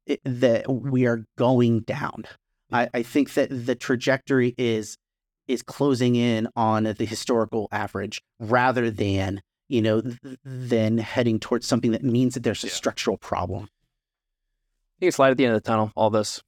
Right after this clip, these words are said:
Speaker 1: Yes. Or at least, no, maybe not light. It could be a normal day.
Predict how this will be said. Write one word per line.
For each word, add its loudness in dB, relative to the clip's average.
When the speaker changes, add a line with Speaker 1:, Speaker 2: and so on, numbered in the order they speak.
Speaker 1:
Yes. -4
Or 6
at 4
least, 2
no, 4
maybe 4
not 4
light. 4
It -20
could -8
be 2
a 0
normal 2
day. 0